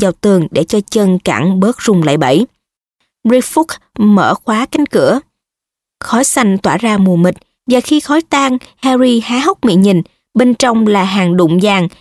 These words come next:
hàng cột bạc, hàng đống tiền đồng nhỏ. Lão Hagrid mỉm cười. "Của con tất cả đó."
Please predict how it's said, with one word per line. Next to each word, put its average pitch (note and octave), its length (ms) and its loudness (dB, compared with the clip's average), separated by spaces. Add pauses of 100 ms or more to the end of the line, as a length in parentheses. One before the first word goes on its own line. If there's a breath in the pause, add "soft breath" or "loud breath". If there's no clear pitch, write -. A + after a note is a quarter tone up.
(120 loud breath)
hàng A3+ 200 0
cột G#3 280 -2
bạc, G3 240 0 (180)
hàng F#3 260 0
đống G#3+ 260 2
tiền A#3 120 0
đồng E3+ 200 2
nhỏ. F3 340 0 (840)
Lão F#3 340 2
Hagrid A#3 460 0
mỉm G3+ 340 2
cười. G3 320 2 (840)
"Của F#3+ 120 2
con G#3 300 0
tất - 240 -2
cả - 140 -2
đó." A3+ 340 0